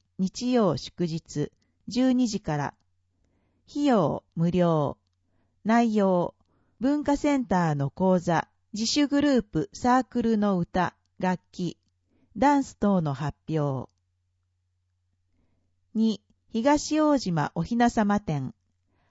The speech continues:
春をことほぐちりめん細工。日時、二月十六日、日曜から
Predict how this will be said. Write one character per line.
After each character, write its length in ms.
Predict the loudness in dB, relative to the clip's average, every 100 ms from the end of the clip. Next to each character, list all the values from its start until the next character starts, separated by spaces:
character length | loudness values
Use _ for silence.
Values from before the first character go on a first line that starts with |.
| -4
春 360 | 2 4 4
を 80 | 4
こ 140 | 2 -2
と 160 | 0
ほ 160 | 2 0
ぐ 180 | -2 -8
ち 140 | -6 -2
り 120 | 0
め 180 | 2 0
ん 100 | 0
細 240 | 0 -2
工。 280 | -6 -10 -10 _ _ _ _ _ _ _ _ -8
日 320 | -6 -4 -4
時、 240 | -4 -6 _ _
二 140 | -2 2
月 320 | 2 0 -4
十 260 | 0 2 2
六 260 | 2 0
日、 400 | -2 -4 -6 -10 _
日 280 | -8 -6 0
曜 220 | 2 2
か 160 | 2 -2
ら 160 | -2